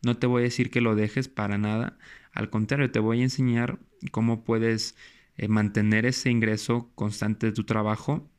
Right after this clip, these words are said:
y además generar algo extra que no es generarlo, sino es que empiezas,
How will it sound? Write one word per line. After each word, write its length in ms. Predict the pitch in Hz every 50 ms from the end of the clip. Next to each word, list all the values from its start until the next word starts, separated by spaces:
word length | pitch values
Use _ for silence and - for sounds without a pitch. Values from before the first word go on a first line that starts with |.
| _ _ _ _ - _ _ _ _ _ _
y 280 | 147 156 165 175 - -
además 540 | - 110 107 110 107 107 107 110 117 120 -
generar 300 | - 117 113 110 110 110
algo 260 | 113 110 113 113 113
extra 440 | 117 117 - - - 131 135 175 - - - - - _ _ _
que 180 | - - 117 110
no 160 | 113 123 135
es 120 | 175 - -
generarlo, 640 | - 185 170 147 127 123 135 143 - 147 120 123
sino 260 | - - 120 117 123
es 100 | 135 143
que 80 | - 156
empiezas, 480 | 151 - - 117 120 131 151 143 143